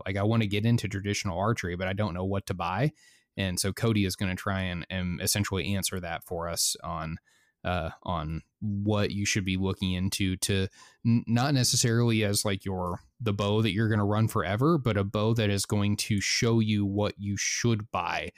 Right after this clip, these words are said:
when you're ready to really plunk down some money, whether that be an I L F rig or a one-piece wood bow or something else like that. So,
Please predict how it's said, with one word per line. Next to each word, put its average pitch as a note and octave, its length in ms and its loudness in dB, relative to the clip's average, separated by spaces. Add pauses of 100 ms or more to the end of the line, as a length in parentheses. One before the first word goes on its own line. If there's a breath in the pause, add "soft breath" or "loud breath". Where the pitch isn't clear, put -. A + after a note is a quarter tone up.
(280 loud breath)
when A2+ 160 4
you're G2 120 4
ready G2+ 180 2
to F#2+ 140 -4
really F#2 240 0
plunk F#2+ 360 -2
down F2+ 240 -2
some F#2+ 160 0
money, E2+ 260 -2
whether F#2 280 -2
that F2+ 220 -4
be F#2+ 280 2 (380 soft breath)
an G2+ 100 2
I F#2 120 0
L E2+ 160 2
F F2 240 -2
rig F2 320 0 (100)
or E2+ 500 -2 (240)
a D#2+ 120 -8
one-piece G2 600 0
wood F#2+ 220 -2
bow F2 260 -2
or F2 180 -4
something D#2 340 -6
else C#2+ 200 -8
like - 220 -12
that. - 220 -14
So, E2 320 -4